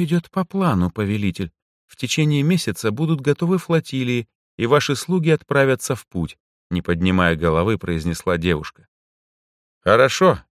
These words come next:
кивнул головой Бертули. "А что насчёт Гарри и его жён? Метки проверили?"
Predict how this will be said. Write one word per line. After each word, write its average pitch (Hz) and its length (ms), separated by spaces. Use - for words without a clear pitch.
кивнул 90 420
головой 87 380
Бертули. 82 500
"А 139 140
что 208 220
насчёт 180 340
Гарри 139 480
и - 180
его 117 360
жён? 104 380
Метки 131 580
проверили?" 120 720